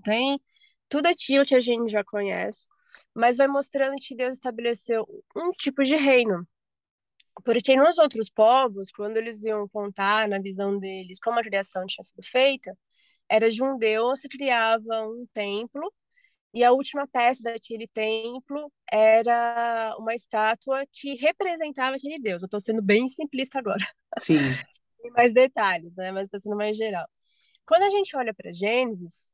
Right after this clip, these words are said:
Speaker 1: a gente tem uma criação, a terra se torna o templo de Deus, toda a parte criacional,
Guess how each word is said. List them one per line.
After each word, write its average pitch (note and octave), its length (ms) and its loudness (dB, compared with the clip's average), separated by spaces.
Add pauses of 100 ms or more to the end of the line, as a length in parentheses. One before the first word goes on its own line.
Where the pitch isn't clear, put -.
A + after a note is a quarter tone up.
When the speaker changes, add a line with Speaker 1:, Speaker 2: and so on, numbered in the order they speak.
Speaker 1:
a G3 80 -4
gente G#3+ 260 -4
tem A3 80 -6
uma G#3 120 -2
criação, A3 720 -2 (460)
a G3 100 -4 (120)
terra D4 360 0
se - 180 -14
torna G3 520 0
o G3 100 -10
templo B3 440 0
de G3+ 140 -6
Deus, F3+ 400 -6
toda C4+ 280 0
a C#4 40 0
parte G#3+ 460 0
criacional, F#3+ 680 -2